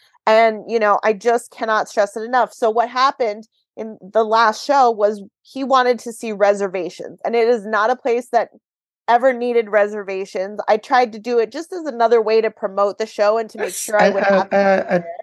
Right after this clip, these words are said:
Speaker 2: ticketed seat
Speaker 1: We had
Speaker 2: reservation
Speaker 1: ticketed
Speaker 2: kind of
Speaker 1: seats.
Speaker 2: thing.
Speaker 1: Yeah, so you could reserve, like, the best seats in the house and everything else was general admission.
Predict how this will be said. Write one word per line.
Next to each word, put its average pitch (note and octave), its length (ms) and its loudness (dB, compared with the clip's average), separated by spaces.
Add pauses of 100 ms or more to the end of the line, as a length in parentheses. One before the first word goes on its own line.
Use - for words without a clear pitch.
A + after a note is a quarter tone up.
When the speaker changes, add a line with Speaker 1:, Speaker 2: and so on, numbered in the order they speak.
(140)
Speaker 2:
ticketed G#3+ 480 0
seat - 640 -6 (480)
Speaker 1:
We E3 60 -2
had - 0 -
Speaker 2:
reservation E3 640 2
Speaker 1:
ticketed - 60 -6
Speaker 2:
kind E3 200 -2
of E3 60 -4
Speaker 1:
seats. - 60 -4
Speaker 2:
thing. E3 340 -4 (320)
Speaker 1:
Yeah, A#3+ 240 4
so B3+ 160 -8
you A#3+ 60 -12
could A3+ 180 -4
reserve, A#3 480 2
like, G#3 200 0
the G#3 100 4
best F#3+ 380 -2
seats A3 260 -14
in A3 80 -10
the A3+ 60 -8
house G#3+ 300 2
and G#3+ 100 -4
everything G#3 340 -4
else G#3 180 -2
was G#3+ 140 -12
general G3+ 380 0
admission. F#3+ 580 -2